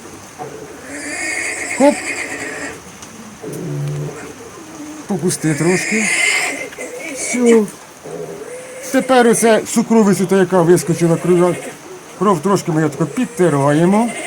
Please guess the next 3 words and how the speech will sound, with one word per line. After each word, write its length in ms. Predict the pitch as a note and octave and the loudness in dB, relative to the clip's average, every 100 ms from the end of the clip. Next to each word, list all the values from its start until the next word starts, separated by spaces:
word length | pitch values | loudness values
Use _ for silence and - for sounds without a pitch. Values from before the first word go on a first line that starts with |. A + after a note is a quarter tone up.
| - - - - - - - - - - | -10 -12 -18 -18 -20 -20 -18 -16 -8 0
Беремо 260 | A3 A3 - | 2 2 0
чистеньку 460 | A3 A3+ G#3+ F#3 | -2 2 2 2
ватку. 500 | F#3 D3+ E3 E3 - | 2 2 2 0 -2